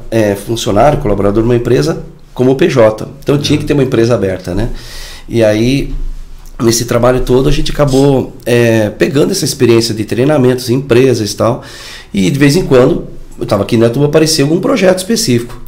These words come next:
Numa dessas, dois, três anos atrás, surgiu uma necessidade num cliente que eu tava atendendo e eu precisava de uma pessoa com determinado perfil.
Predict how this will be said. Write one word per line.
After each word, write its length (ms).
Numa 220
dessas, 540
dois, 360
três 280
anos 200
atrás, 500
surgiu 280
uma 100
necessidade 560
num 100
cliente 320
que 60
eu 40
tava 160
atendendo 500
e 60
eu 60
precisava 460
de 60
uma 120
pessoa 360
com 100
determinado 420
perfil. 440